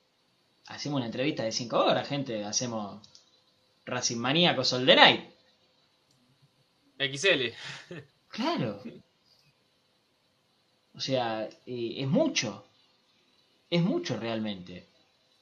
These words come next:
Speaker 1: Mucho. ¿Qué sé yo? Eh...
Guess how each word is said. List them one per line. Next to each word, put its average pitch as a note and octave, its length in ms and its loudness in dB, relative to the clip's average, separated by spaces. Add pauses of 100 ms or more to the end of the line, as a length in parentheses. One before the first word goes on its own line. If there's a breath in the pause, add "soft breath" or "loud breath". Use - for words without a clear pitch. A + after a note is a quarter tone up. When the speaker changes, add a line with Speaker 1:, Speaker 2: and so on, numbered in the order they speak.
(920)
Speaker 1:
Mucho. C4+ 380 -10 (1400)
¿Qué G3+ 120 -14
sé - 120 -6
yo? G2+ 380 -8
Eh... G#2 840 -10